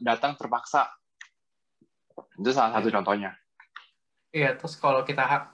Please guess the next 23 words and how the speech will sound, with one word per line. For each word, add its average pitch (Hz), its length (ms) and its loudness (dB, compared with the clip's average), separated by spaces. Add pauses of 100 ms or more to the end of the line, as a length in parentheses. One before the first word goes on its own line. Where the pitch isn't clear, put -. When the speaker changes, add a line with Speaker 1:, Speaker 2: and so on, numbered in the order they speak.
(100)
Speaker 2:
mau 147 320 2
prioritize 127 640 -4
something, 117 400 -6 (1080)
karena 147 280 -2
bukunya 147 400 -4
juga 131 320 -2 (240)
emang 123 200 -6
sebenarnya 127 360 -6
tuh 185 160 -4 (640)
tentang 147 400 0
kayak 117 400 0
kita 135 320 -2
harus 135 560 -2
give 127 160 -12
a 123 80 -14
fuck 139 160 0
about 120 160 -10
something 123 320 -8
gitu 113 240 -18
kan, 107 100 -20
kita 127 300 -8
harus 127 160 -10
prioritize 117 640 -8